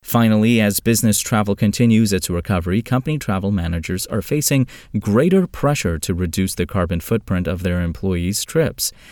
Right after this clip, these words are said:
So, corporations are increasingly turning to electric car rentals in an effort to conduct more sustainable business travel, reports corporate travel editor Matthew Parsons. Parsons attributes the boom in electric car rentals to Hertz's decision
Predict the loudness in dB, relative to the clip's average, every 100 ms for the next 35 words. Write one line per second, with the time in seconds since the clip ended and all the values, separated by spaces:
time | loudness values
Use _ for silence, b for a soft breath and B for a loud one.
0 | B B -2 0 0 -2 -4 0 0 0
1 | 0 2 2 0 0 0 2 0 0 0
2 | 0 0 0 -2 0 0 0 -2 -6 -6
3 | -2 -2 0 -2 -2 -2 0 0 0 0
4 | 0 -4 -4 B B -2 2 4 4 2
5 | 2 2 2 0 0 4 4 4 0 0
6 | 0 0 -2 -2 -2 -2 -2 -6 B B
7 | B -2 0 0 0 0 0 -2 0 -2
8 | 0 0 0 0 0 0 0 -2 -2 -2
9 | -2 -4 -6 -10 B B B B 0 2
10 | 2 2 2 2 2 0 -2 -2 2 4
11 | 6 4 2 0 -2 -2 -4 -2 0 0
12 | 0 0 0 -2 0 0 0 -2 -2 -2
13 | 0 2 0